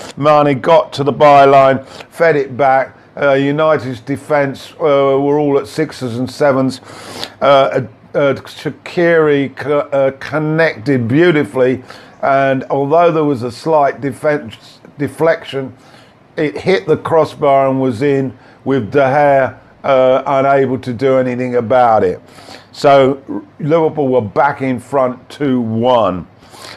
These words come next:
Uh, not long after that, Shaqiri got his second, and this was the game killer. Another great left foot shot from, uh, just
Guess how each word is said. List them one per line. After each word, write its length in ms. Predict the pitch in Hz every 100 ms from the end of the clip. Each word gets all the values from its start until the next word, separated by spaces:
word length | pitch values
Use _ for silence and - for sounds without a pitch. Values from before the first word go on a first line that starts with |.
| -
Uh, 580 | - 135 131 131 127 120 - - - - - _ _ _ _ _ _ _ - - - - - -
not 360 | 196 175 - 180
long 480 | 170 160 151 151
after 200 | - 147
that, 460 | 143 147 143 - - - _ - - _ _ _ _
Shaqiri 760 | - - - 165 147 143 127
got 300 | 107 135 123
his 360 | 120 131 - - - -
second, 760 | - - 170 156 - 135 131 - - - -
and 260 | 131 127 135
this 200 | 139 139
was 200 | 127 98
the 100 | 123
game 460 | 104 127 110 101
killer. 440 | - 104 92 90 - - - - - - - - -
Another 600 | 147 147 165 170 156 131
great 600 | 101 107 139 160 170 135
left 300 | 147 139 -
foot 260 | 139 139 -
shot 380 | - 147 135 -
from, 400 | - 135 131 -
uh, 420 | 139 147 139 139 - - -
just 320 | 160 156 -